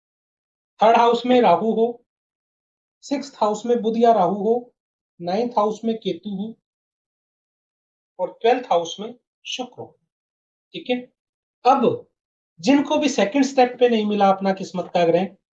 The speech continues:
अब आ जाते हैं third step। यहाँ पर स्वयं की राशियां ली गई हैं,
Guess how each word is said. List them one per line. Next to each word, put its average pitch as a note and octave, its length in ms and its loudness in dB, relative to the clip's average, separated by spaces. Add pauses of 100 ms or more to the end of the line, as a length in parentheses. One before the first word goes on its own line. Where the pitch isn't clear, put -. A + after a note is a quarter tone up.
(100)
अब D#3+ 120 2
आ E3 80 4
जाते E3 240 2
हैं F#3+ 140 -4
third F3+ 200 -4
step। - 320 -12 (640)
यहाँ G#3 280 4
पर B3 280 2 (680)
स्वयं C#4+ 340 0
की C#4+ 100 0
राशियां G3+ 420 2
ली D3+ 140 -2
गई B2 220 -4
हैं, A2 120 -16